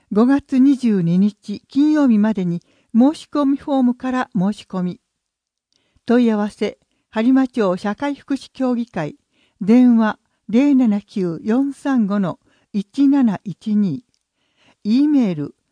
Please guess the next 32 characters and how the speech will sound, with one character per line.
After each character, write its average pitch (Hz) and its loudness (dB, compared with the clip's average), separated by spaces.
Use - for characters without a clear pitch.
ア 202 -2
イ 285 -2
エ 302 0
ヌ 277 2
エ 269 -2
フ 247 -6
オ 165 -6
ー 190 -8
ア 214 -8
ッ - -14
ト 294 -4
マ 269 -2
ー - -6
ク - -14
エ 220 0
イ 285 -2
チ - -8
エ 262 -2
ー - -8
ア 208 -6
ー 269 -6
ル 269 -4
ア 254 -4
イ 247 -2
エ 240 -2
ム 226 0
エ 175 -6
ー - -20
ハ 302 4
イ 285 0
フ - -6
ン 170 -6